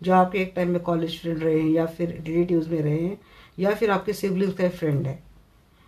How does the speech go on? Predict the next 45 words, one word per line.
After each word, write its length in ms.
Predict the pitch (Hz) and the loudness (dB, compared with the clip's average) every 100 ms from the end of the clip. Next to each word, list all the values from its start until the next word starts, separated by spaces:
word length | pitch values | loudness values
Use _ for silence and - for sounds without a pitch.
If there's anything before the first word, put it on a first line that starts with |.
| _ _ - | _ _ 0
तो 60 | |
ऐसा 220 | 196 190 | 2 2
कोई 200 | 208 208 | 0 2
अगर 200 | 202 202 | 2 4
आपको 360 | 190 180 - 208 | 4 2 -2 -8
आ 280 | - 170 180 | -2 2 2
रहा 220 | 185 175 | 2 2
है 280 | 170 175 - | 2 0 0
नया 180 | 175 170 | 0 0
रिश्ता, 440 | 165 - 170 170 - - - | -2 -4 -6 -6 -12 -20 -4
तो 60 | |
यहाँ 200 | 175 175 | 0 2
पे 120 | 190 196 | 0 -6
कोई 160 | 202 | -2
नए 200 | 185 175 | 2 4
रिश्ते 320 | 175 175 170 | 4 0 -4
के 120 | 170 170 | -4 -2
साथ 180 | 175 | 0
जाते 340 | 170 165 151 151 | 0 0 -2 0
हुए 120 | 151 | 0
दिख 200 | 139 135 | -2 -4
रहे 120 | 139 | -8
हैं। 100 | 143 - - - | -8 -16 -20 -2
और 160 | 180 175 | 4 4
ये 180 | 185 | 4
मलानी 500 | 190 175 175 170 170 | 2 2 2 2 0
ग्रजेस 360 | 160 165 160 156 | 0 0 0 -4
आपके 320 | - 156 175 | -6 -6 -6
person 320 | 165 160 156 | -6 -8 -8
को 120 | 156 165 | -6 -4
रहने 260 | 151 151 | -2 0
वाला 220 | 147 147 | 0 0
है 120 | 165 185 - - - | -2 -8 -16 -20 -6
कि 80 | 170 | -4
आपने 240 | 160 170 | -2 -2
इनको 340 | 165 165 175 | -2 -2 0
छोड़कर 340 | 170 170 - 165 | 0 0 -2 -6
किसी 420 | 165 165 185 - - - - | -6 -8 -6 -8 -12 -20 -8
नया 200 | 165 175 | 2 4
relationship 640 | 175 160 156 156 - 170 151 | 6 4 0 -4 -6 -8 -4
आया 180 | 151 156 | -2 -2
है, 120 | - | -4
वहाँ 340 | 170 151 156 | -4 -4 -4
पे 80 | 175 | -2
आपने 380 | 165 151 180 220 | -4 -4 -8 -10